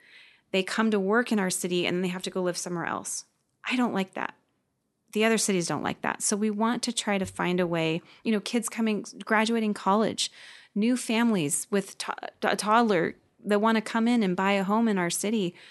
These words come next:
and they're being priced out. And so we're trying to figure out how can we have, you know, housing that is within the design of our city. Um, it's gonna look like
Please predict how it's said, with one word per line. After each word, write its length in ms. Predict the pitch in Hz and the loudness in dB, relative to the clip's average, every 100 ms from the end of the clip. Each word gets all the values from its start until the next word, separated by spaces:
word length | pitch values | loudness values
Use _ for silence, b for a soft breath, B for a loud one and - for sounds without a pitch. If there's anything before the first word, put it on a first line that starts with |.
| B B B - | B B B -2
and 320 | 214 208 196 | 2 2 2
they're 140 | 208 196 | 2 2
being 260 | 202 214 | 2 0
priced 380 | 202 185 180 - | 0 -2 -2 0
out. 260 | 285 - - _ | 0 -2 -4 _
And 160 | 202 196 | 0 2
so 240 | - 196 | 4 2
we're 160 | 190 185 | 2 0
trying 380 | 185 196 185 220 | -2 -2 -2 -2
to 60 | |
figure 340 | 233 208 202 190 | -4 -6 -4 -2
out 340 | 175 180 - _ _ _ _ _ _ _ - | 0 0 -4 _ _ _ _ _ _ _ -8
how 160 | - 208 | 2 2
can 160 | 247 | 4
we 120 | 233 226 | 2 2
have, 440 | 214 208 196 214 _ _ | 2 0 0 -4 _ _
you 80 | - | -4
know, 200 | 190 165 - b b b | -2 -2 -6 b b b
housing 460 | - 220 220 240 240 | -2 2 4 4 4
that 160 | 196 - | 2 0
is 200 | 170 170 | -2 -2
within 380 | 170 196 202 208 | -4 -2 0 0
the 60 | |
design 540 | 180 170 170 165 196 226 | 0 -2 -2 0 2 2
of 160 | 185 | 2
our 180 | 180 196 | 2 2
city. 480 | - 160 160 233 - B B B B B | 0 0 0 0 -2 B B B B B
Um, 300 | 185 165 151 - | -4 -2 -4 -6
it's 160 | - | -6
gonna 240 | - 196 180 | -2 -2 0
look 420 | 180 196 - - _ _ _ _ _ _ 160 | 0 -2 -4 -20 _ _ _ _ _ _ -6
like 360 | 175 190 - | -2 -2 -6